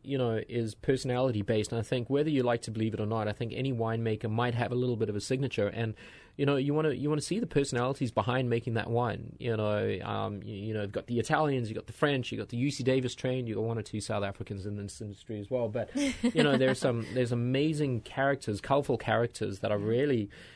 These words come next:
Speaker 1: you know, fun to hang out with, fun to talk about, um, and then are very serious in what they do in their craft and are, are really helping not only put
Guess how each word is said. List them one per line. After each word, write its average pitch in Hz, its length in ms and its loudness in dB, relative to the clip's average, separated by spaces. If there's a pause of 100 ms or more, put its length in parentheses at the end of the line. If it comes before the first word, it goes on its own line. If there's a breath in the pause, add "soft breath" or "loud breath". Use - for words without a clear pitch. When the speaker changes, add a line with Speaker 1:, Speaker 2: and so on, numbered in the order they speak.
(140 loud breath)
Speaker 1:
you 123 160 0
know, 110 380 2 (320)
fun 156 260 2
to 143 120 -4
hang 131 260 2
out 123 200 0
with, 113 120 2
fun 156 240 2
to 120 100 -2
talk 147 320 0
about, 101 380 -2 (420 loud breath)
um, 107 600 -2 (100)
and 113 180 0
then 113 360 0
are 113 120 2
very 113 280 6
serious 107 520 4
in 104 100 -4
what 107 160 -2
they 104 120 0
do 107 240 2
in 104 100 2
their 104 140 0
craft 104 580 0
and 104 340 -4
are, 104 420 0
are 107 140 0
really 113 420 2
helping 107 640 -2
not 131 160 4
only 113 200 4
put 113 220 -6